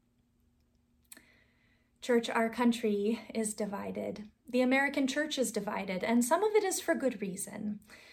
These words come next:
There is so much around us that is unjust. There are human rights abuses at every turn, and we cannot minimize those. We must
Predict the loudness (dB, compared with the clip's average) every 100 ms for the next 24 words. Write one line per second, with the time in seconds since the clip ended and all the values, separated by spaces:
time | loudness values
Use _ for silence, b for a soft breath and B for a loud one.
0 | B B 4 6 6 2 4 4 2 2
1 | 2 4 4 2 0 -4 -4 -4 -2 -4
2 | -4 -4 -4 -4 -8 -8 -8 0 2 2
3 | 0 -2 0 0 0 0 0 0 2 2
4 | 2 0 0 0 0 -2 -2 0 0 0
5 | -4 -6 -6 -4 -2 -2 -4 -6 -8 -10
6 | -8 -8 -10 -12 -14 B B B 2 2